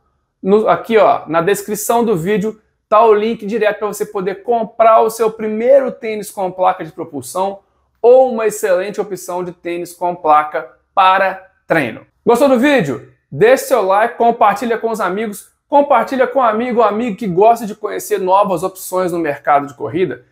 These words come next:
Quem sabe esse pode ser o seu primeiro tênis com placa de propulsão ou de algum amigo seu de corrida. Compartilhe esse vídeo nos grupos do WhatsApp,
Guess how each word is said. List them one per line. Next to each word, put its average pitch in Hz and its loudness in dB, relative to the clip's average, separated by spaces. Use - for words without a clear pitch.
Quem 262 0
sabe 220 2
esse 208 0
pode 208 -4
ser 208 0
o 196 0
seu 196 -6
primeiro 185 -2
tênis 180 -4
com 170 -6
placa 165 0
de 139 -6
propulsão 160 -6
ou 220 6
de 214 0
algum 190 -2
amigo 170 -2
seu 165 -10
de 147 -16
corrida. 123 -14
Compartilhe 240 2
esse 226 -4
vídeo 214 -4
nos 190 -6
grupos 208 -6
do 190 2
WhatsApp, 190 0